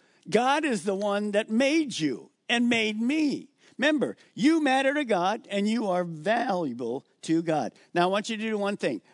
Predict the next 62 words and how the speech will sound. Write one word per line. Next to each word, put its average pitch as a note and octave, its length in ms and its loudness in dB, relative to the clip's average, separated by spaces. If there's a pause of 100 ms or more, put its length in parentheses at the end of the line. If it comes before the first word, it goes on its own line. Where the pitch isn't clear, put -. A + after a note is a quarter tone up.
(120)
I D#3+ 120 4
don't F#3+ 140 0
know F#3 140 0
who's F#3+ 320 -2
in G3+ 100 0
your E3+ 160 0
room G3 420 0
or E3 40 0
your C#3 180 -2
house F#3+ 480 0
or D3 80 -4
if B2 100 -10
you're D3 120 -4
in D3 60 -2
the D#3 60 -2
back F#3+ 300 0
porch F#3+ 380 -4
or C3 80 -6
where G3+ 220 -4
you're F#3+ 220 -4
at. F3+ 220 0 (240)
I - 80 -2
want A3+ 220 -2
you C4+ 100 0
to A3+ 60 -4
turn A3 260 -2
to G#3 80 0
one G#3 200 -2
or G#3+ 60 -4
two G#3+ 180 -6
people E3+ 340 -2
there F3 180 2
and F3+ 80 -2
just G3 180 -2
say F3+ 200 0
this. C#3 320 -4 (160)
Here, F#3+ 260 0
here F#3 160 0
we A3+ 120 -4
go. D#3+ 240 -2
Here's F#3 180 -8
what G3 180 -8
you C3 120 -4
do. - 60 -16 (300)
I D3+ 100 -2
want G3+ 200 0
you G#3+ 80 -2
to G#3+ 100 -4
just G#3 180 -2
point G#3+ 200 0
at G#3 40 -4
yourself F#3 320 -2
like F3+ 160 -4
this B2 240 -4 (300)
and D#3+ 160 -2
say F3+ 160 2
this E3+ 280 -2
to F3+ 120 -4
them C#3 280 -2 (260)
nicely E3+ 500 0
now. A#2 240 -6 (320)
"I A3 680 2